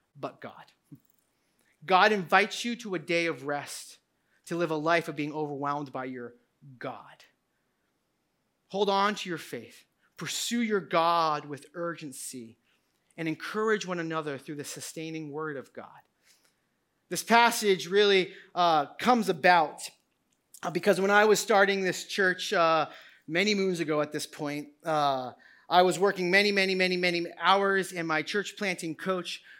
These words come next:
uh, looked at me and said, "Jason, you're a workaholic, and we don't glorify that. That's sinful." And, uh, and so, uh, he, for homework, he said, "I want you to read Hebrews chapter four." Uh, then a month later, we got together over Zoom,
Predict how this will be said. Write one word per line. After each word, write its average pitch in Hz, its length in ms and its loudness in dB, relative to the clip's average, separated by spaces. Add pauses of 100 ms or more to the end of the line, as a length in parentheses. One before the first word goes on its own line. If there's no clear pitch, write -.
(140)
uh, 170 220 2
looked 202 220 -2
at 208 60 -6
me 202 100 -2
and 190 80 -6
said, 180 160 -2
"Jason, 175 300 -4
you're 160 120 -6
a 151 140 -2
workaholic, 120 300 -12 (300)
and 151 140 -10
we 160 100 -2
don't 156 140 -4
glorify 120 440 -14
that. 110 180 -20 (160)
That's 143 260 -10
sinful." - 400 -14 (500)
And, 175 400 0
uh, 165 340 4
and 170 180 -4
so, 170 500 -2 (200)
uh, 165 220 2
he, 165 640 -2
for 185 100 2
homework, 220 380 2
he 208 80 -6
said, 190 280 -2
"I 185 60 4
want 208 220 0
you 220 60 -6
to 196 60 -2
read 196 220 -4
Hebrews 170 340 -8
chapter 165 280 -4
four." 120 240 -16 (440)
Uh, 151 120 -6
then 170 120 -4
a 170 40 -2
month 180 240 -4
later, 175 240 0
we 165 100 -6
got 160 220 -2
together 165 400 -2
over 147 180 -8
Zoom, 208 420 -6